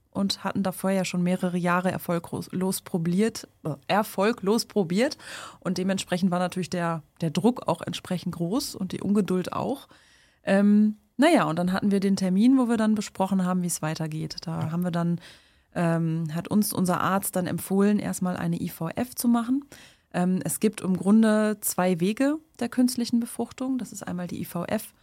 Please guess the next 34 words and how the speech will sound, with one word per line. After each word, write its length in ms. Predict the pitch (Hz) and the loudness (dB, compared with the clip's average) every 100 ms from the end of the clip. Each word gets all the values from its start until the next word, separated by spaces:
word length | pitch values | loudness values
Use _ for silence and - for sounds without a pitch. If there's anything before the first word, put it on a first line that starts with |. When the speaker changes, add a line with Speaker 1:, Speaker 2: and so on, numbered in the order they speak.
| - | -2
Speaker 2:
Und 180 | 110 | 0
dann 240 | 113 113 107 | 2 2 2
die 300 | 101 101 135 | 0 -2 -4
ixi, 280 | 131 - 104 | -4 -2 2
ne? 100 | 190 | 2
Speaker 1:
und 140 | 196 | 2
die 120 | 185 | 0
ixi. 360 | - - 277 285 - _ - | -4 -2 0 0 -2 _ -6
Speaker 2:
Ja. 160 | 190 | -2
Speaker 1:
Ähm, 380 | 190 190 196 202 - | 0 0 -2 -6 -6
bei 80 | 180 | -4
uns 320 | - 233 277 | 2 2 2
die 200 | - 247 | 0 -4
I 40 | 226 | -4
V 200 | 220 208 | -2 0
F 400 | - 226 - - _ _ - | 0 -2 -6 -16 _ _ -6
einfach, 480 | 175 208 - 196 175 | 0 0 0 -2 0
weil, 540 | 180 185 190 196 196 - | 2 2 2 0 -4 -4
ähm, 500 | 185 180 180 180 185 - _ _ _ - | -4 -2 -2 -4 -6 -12 _ _ _ -4
das 180 | 180 | 0
Argument 440 | - 185 185 196 196 | 0 0 2 2 0
war, 80 | 190 | 0
dass 180 | 180 - | -2 -2
deine 220 | 180 180 | -2 -2
Spermien 600 | - 180 180 196 196 185 | -4 0 2 4 2 2
ja 140 | 175 | -2
zahlreich 640 | 170 - 175 185 175 175 | -4 -2 -2 -2 -4 -6
vorhanden 420 | - 170 185 208 202 | -6 -2 0 0 0
waren 340 | 202 226 277 - - _ _ _ _ | 2 2 0 -4 -20 _ _ _ _
und 320 | 175 175 185 | -2 0 0
unser 240 | - 185 - | -2 -2 0
Arzt 260 | 180 - | 0 0
davon 240 | 190 185 - | -2 -2 -2
ausgegangen 840 | 120 185 - 165 175 180 180 - | -2 -2 -2 -2 -2 -2 -4 -6